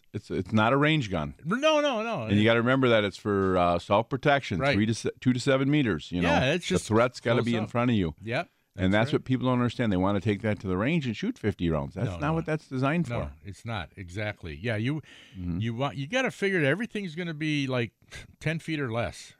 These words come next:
Speaker 2: right?
Speaker 1: Right.
Speaker 2: It's gonna be right in front
Speaker 1: The
Speaker 2: of
Speaker 1: threat's
Speaker 2: you.
Speaker 1: gotta
Speaker 2: If
Speaker 1: be in front of you.
Speaker 2: And, uh, that's the only
Speaker 1: And
Speaker 2: time.
Speaker 1: know your target.
Speaker 2: Yeah. And you really, and at, at that close of a range, it, it's, it's not so much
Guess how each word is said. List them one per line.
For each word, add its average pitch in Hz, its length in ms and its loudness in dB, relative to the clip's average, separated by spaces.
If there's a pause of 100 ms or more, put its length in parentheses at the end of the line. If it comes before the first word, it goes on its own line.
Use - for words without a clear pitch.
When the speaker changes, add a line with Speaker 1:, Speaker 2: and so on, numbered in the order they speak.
Speaker 2:
right? 110 160 -6
Speaker 1:
Right. 80 140 4
Speaker 2:
It's - 100 -6
gonna 123 140 -4
be 110 100 -4
right 156 180 -4
in 165 80 -8
front 139 220 -4
Speaker 1:
The 131 60 -4
Speaker 2:
of 123 60 -4
Speaker 1:
threat's 113 260 2
Speaker 2:
you. 107 60 -4
Speaker 1:
gotta 120 120 0
Speaker 2:
If 117 60 -2
Speaker 1:
be 123 80 2
in 110 80 0
front 95 180 -4
of 85 80 0
you. 71 220 -4
Speaker 2:
And, 104 440 -4
uh, 98 300 0 (260)
that's 107 340 -12
the 127 100 -6
only 131 160 -6
Speaker 1:
And 92 100 2
Speaker 2:
time. 90 80 4
Speaker 1:
know 98 180 4
your 123 160 4
target. 95 460 -2 (100)
Speaker 2:
Yeah. 117 220 -12 (640)
And 120 140 -4
you 127 100 0
really, 202 360 -4
and 131 120 -6
at, 131 140 -6
at 110 140 -12
that 160 200 -6
close 165 320 -6
of 131 80 -8
a 123 80 -6
range, 135 580 -6
it, 113 200 -8
it's, - 260 -12 (120)
it's - 260 -10
not 135 260 -2
so 139 220 -8
much 120 480 -6